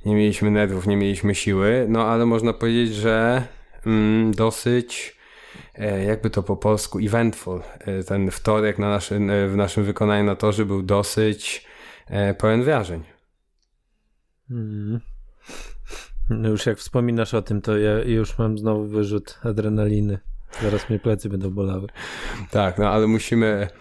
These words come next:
Speaker 1: e, znaczy to taki będzie kącik, e, kącik refleksyjny.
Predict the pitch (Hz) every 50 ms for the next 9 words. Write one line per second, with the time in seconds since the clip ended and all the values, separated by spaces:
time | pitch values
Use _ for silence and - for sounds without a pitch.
0 | - - - - - - - - 110 104 104 107 104 98 98 104 117 117 - -
1 | 117 - 120 110 117 110 - 113 107 113 110 107 107 107 - - 120 117 120 117
2 | - - - 113 110 107 - - - - 104 101 98 98 95 - - 117 110 107
3 | 113 101 - 110 107 - - 104 101 - - 110 104 98 95 98 104 123 139